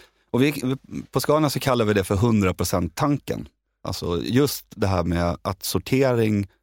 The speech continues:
sortering är liksom in-, man får inte tänka sortering. Så att om du har fått med åtta av tio i en grupp,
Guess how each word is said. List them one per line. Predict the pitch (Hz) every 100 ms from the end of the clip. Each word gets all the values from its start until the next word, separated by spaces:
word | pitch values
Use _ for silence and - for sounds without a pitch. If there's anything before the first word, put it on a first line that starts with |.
| _ _ _ _ _ _ -
sortering | - - 135 135 135 127 123 _
är | 107 104
liksom | 98 107
in-, | 98 101 95 _ _ _ - - _ _ _
man | 117
får | 131
inte | 131
tänka | - 151 120 143
sortering. | - - 143 95 64 - _ _ _ _ _
Så | 117
att | 113
om | 120
du |
har | 127
fått | 131 139
med | 147 147
åtta | - 113 -
av | 95
tio | - 113 127
i | 113
en |
grupp, | 85 71